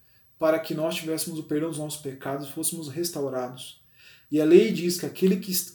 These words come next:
fosse colocado no madeiro seria maldito. Jesus se fez maldição por nós, para que nós recebêssemos a bênção. Ele recebeu a morte para que nós recebêssemos a vida. Ele recebeu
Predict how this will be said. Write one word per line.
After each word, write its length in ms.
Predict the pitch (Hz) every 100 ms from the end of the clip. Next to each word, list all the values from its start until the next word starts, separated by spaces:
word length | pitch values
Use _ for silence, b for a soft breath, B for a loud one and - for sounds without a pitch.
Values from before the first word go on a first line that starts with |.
| -
fosse 520 | - 180 185 - - - _ -
colocado 440 | 165 160 196 214
no 80 | 208
madeiro 520 | 202 160 151 135 - b b
seria 320 | - - 160 170
maldito. 500 | 180 - 175 175 143
Jesus 340 | 156 170 185
se 80 | 185
fez 260 | - 170
maldição 720 | 165 165 160 151 - 185 214 208
por 160 | 180
nós, 480 | 139 120 - - - _ _ _ _ _ _ _
para 140 | - 143
que 200 | - 147
nós 240 | 156 165
recebêssemos 640 | 147 - 143 147 - 147 143
a 80 |
bênção. 400 | 135 139 139 135
Ele 100 | 143
recebeu 480 | 151 156 - 147 147
a 80 | 139
morte 580 | 135 151 190 185 226 - b b b 147
para 180 | 151
que 140 | - 143
nós 720 | 139 147 190 190 - - - _ -
recebêssemos 640 | 139 143 147 147 151 135
a 80 | 127
vida. 360 | 127 151 117 - b b b
Ele 180 | 156 160
recebeu 1040 | 139 170 - 156 139 160 175 190 185 -